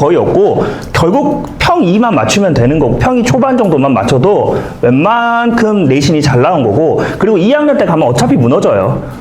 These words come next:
일 등급 숫자가 줄어버리니까. 그러니까 지금 이 등급 정도만 맞아도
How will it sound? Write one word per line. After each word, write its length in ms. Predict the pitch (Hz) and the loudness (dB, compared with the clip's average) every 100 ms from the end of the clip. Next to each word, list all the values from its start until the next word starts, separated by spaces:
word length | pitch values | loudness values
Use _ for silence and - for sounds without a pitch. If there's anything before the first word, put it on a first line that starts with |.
| - - | -4 -2
일 160 | 151 | 0
등급 240 | 302 269 - | 0 0 0
숫자가 320 | - 302 190 | 0 0 0
줄어버리니까. 760 | 151 139 135 113 98 95 98 - - - - - - | 0 0 0 0 0 -2 -4 -6 -14 -16 -16 -14 -4
그러니까 420 | 196 226 196 160 | -2 0 0 0
지금 380 | - 220 311 247 | 0 2 2 2
이 80 | |
등급 280 | 349 339 320 | 2 0 0
정도만 480 | 285 269 262 285 277 | 0 2 2 2 2
맞아도 840 | 123 120 240 180 131 160 117 - | 0 0 0 0 0 0 -2 -4